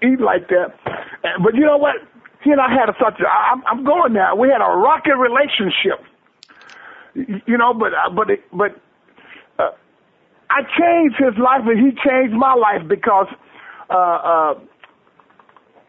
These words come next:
we got along when he met Bum Phillips at that breakfast that, that day, that morning. He said, "My son,"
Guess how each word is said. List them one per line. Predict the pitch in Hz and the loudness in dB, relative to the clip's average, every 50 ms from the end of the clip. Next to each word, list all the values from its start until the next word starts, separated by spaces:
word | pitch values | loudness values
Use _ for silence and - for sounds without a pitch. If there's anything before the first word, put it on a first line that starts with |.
| _ - | _ -4
we | - 175 240 233 | -2 0 0 2
got | 254 254 240 226 226 | 2 2 2 2 2
along | 254 262 262 240 226 208 180 175 | 2 2 2 2 2 0 0 0
when | 196 190 190 | 2 2 2
he | 202 185 | 2 2
met | 190 220 202 160 139 160 | 2 0 0 -2 -2 0
Bum | 214 214 214 175 151 - | 0 0 0 -2 -2 0
Phillips | 233 202 - - - - - - - - - - - - - - - _ _ _ _ - | 0 0 0 -2 -6 -10 -16 -16 -16 -16 -16 -20 -20 -20 -20 -20 -20 _ _ _ _ -6
at | - - - | -6 -4 -2
that | 233 208 160 135 | -2 -4 -2 -2
breakfast | 147 262 254 - - 185 156 | -2 -2 -2 -2 -4 -4 -2
that, | 170 175 - - - - - - - - - - - - | -2 -2 -2 -4 -10 -20 -20 -20 -20 -20 -20 -20 -12 -6
that | 151 175 170 139 139 170 | -4 -4 -4 -4 -2 -2
day, | 175 156 143 | -2 -2 -2
that | 131 165 170 151 135 | -2 -2 -2 0 0
morning. | 165 190 196 185 160 120 - - - - _ _ _ _ _ _ _ _ _ _ _ _ - - - - - - - - - - - | 0 2 2 0 0 -2 -6 -10 -14 -20 _ _ _ _ _ _ _ _ _ _ _ _ -20 -20 -20 -20 -20 -20 -20 -20 -20 -6 0
He | - 294 277 - | 0 0 0 2
said, | 269 247 233 | 2 2 2
"My | 214 233 285 302 - - - | 2 2 0 0 -2 -2 0
son," | 339 320 311 294 | 2 2 2 2